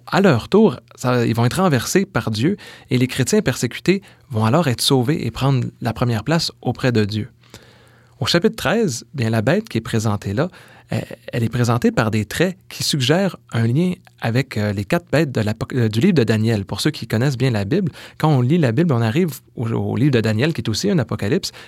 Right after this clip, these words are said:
et on voit qu'il y a des bêtes là-dedans aussi. Et les visions de l'un et de l'autre se rapprochent un peu. Puis, dans le livre de Daniel, c'est clair que ces bêtes représentaient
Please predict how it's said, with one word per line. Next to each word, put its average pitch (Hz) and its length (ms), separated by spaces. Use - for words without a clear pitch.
et 113 60
on 113 80
voit 196 140
qu'il - 80
y - 20
a 117 100
des 113 60
bêtes 131 220
là-dedans 110 320
aussi. - 220
Et 151 260
les 120 160
visions 117 240
de 151 80
l'un 131 160
et 175 80
de 110 80
l'autre 160 400
se - 160
rapprochent 120 380
un 107 80
peu. 202 220
Puis, 120 400
dans 131 160
le 185 60
livre 220 120
de 131 80
Daniel, 127 400
c'est 113 160
clair 190 340
que 110 120
ces 120 160
bêtes 147 260
représentaient 113 640